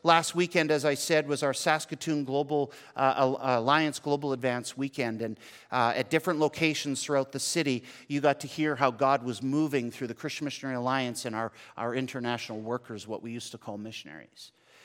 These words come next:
And yet, for all the work that our missionaries have already done, each of our missionaries deeply wish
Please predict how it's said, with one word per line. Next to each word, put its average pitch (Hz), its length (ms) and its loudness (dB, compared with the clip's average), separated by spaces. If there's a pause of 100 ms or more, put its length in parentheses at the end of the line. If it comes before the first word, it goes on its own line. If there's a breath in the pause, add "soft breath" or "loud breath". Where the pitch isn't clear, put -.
(140 soft breath)
And 165 160 4
yet, 190 240 8
for 160 220 4
all 202 400 8 (160 loud breath)
the 175 100 4
work 190 400 6
that 160 140 6
our 151 180 8
missionaries 156 640 0
have 147 160 4
already 185 600 6
done, 151 340 6
each 202 260 -2
of 202 120 2
our 185 80 6
missionaries 156 600 -2
deeply 180 520 -2
wish 113 560 -6